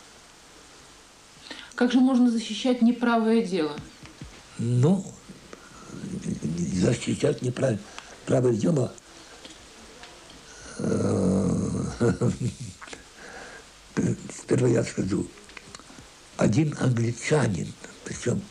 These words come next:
Speaker 2: очень умный англичанин, сказал: «Никогда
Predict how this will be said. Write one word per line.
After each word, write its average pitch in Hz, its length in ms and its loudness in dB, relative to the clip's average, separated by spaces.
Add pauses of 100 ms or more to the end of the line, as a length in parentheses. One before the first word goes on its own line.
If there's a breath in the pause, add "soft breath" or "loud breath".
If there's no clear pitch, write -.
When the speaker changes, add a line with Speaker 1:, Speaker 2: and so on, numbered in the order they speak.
(140)
Speaker 2:
очень - 340 0
умный 123 360 2
англичанин, 101 760 -2
сказал: - 480 -6 (1300 loud breath)
«Никогда 120 960 2